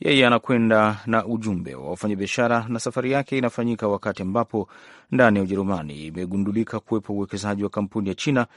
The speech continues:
ya mambo ya usafirishaji. Kiongozi huyo wa taifa lenye uchumi mkubwa barani Ulaya anakutana na Rais Xi Jinping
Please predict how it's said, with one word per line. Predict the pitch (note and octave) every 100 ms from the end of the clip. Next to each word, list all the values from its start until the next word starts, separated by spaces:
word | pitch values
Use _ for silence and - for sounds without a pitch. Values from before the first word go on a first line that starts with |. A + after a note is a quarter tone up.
| - _ -
ya | C3
mambo | A#2+ G#2+ F#2 F2+
ya | F2+
usafirishaji. | - F#2+ F#2 - E2+ E2+ C#2 A1+ _ _ - - _
Kiongozi | - C3 A#2+ B2+ G#2 A2
huyo | G2 F2 F2+
wa | -
taifa | G#2+ - G2+
lenye | G2+
uchumi | G2+ - B2
mkubwa | A2+ - D3+ B2+
barani | A#2 A2+ A2
Ulaya | G#2+ F#2 B1+ G1+ _ - - - -
anakutana | B1 F2 F#2 F#2 G#2 - A2 G#2+
na | G2+ G2 G2
Rais | F#2 F2+ G#2+ -
Xi | G#2 A2
Jinping | F#2 F2+ F2 C3+